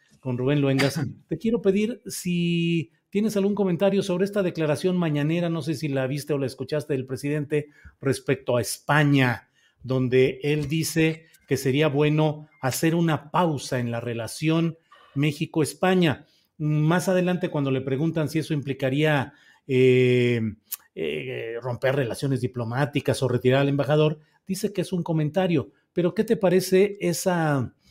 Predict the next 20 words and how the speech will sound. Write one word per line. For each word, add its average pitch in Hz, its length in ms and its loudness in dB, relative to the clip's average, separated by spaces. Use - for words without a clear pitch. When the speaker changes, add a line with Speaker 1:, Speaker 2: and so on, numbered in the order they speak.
Speaker 1:
situación 156 600 2
de 160 200 4
la 123 200 0
posibilidad 143 520 0
que 151 100 -4
está 156 240 0
ya 156 400 0
en 131 160 -2
los, 120 300 -6
eh, 110 280 -8
en 127 120 2
los 123 180 2
portales 143 720 4
de 120 80 2
los 110 180 -2
medios 139 340 0
españoles 127 600 -2
como 120 220 -6
una 135 140 -4
noticia 127 540 -4